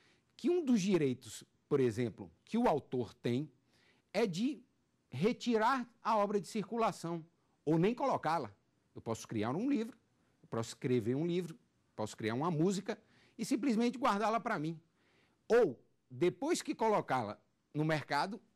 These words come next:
retirar ela do mercado. Como eu con-, consigo conciliar esse tipo de situação com o direito,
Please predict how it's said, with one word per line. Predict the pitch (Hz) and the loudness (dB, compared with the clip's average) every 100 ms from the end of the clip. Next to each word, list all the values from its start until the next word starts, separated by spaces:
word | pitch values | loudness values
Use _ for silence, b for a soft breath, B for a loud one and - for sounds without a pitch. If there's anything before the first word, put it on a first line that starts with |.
| _ | _
retirar | 135 247 - - 247 214 247 | 0 0 0 -4 0 2 0
ela | 160 151 156 | 0 0 -2
do | 147 | -4
mercado. | 185 160 - 123 123 - _ _ b b b b b b b b b _ _ _ | -4 -4 -2 -4 -4 -16 _ _ b b b b b b b b b _ _ _
Como | - 320 392 | 0 0 2
eu | 403 | -4
con-, | - 233 170 - | 0 0 0 -6
consigo | - 147 - 131 123 | -4 -4 -2 -4 -4
conciliar | - 123 - 117 117 104 104 _ - | -2 -4 0 0 0 0 -2 _ 0
esse | 190 190 143 | 0 0 -12
tipo | - 123 - | -8 -8 -6
de | 101 107 110 _ | -8 -6 -6 _
situação | - 104 - 101 - 147 139 110 _ _ _ _ | -10 -8 -4 -6 -4 -4 -4 -6 _ _ _ _
com | - 240 | -2 0
o | 214 | 0
direito, | 160 131 165 147 - 95 | 0 2 2 0 -6 -14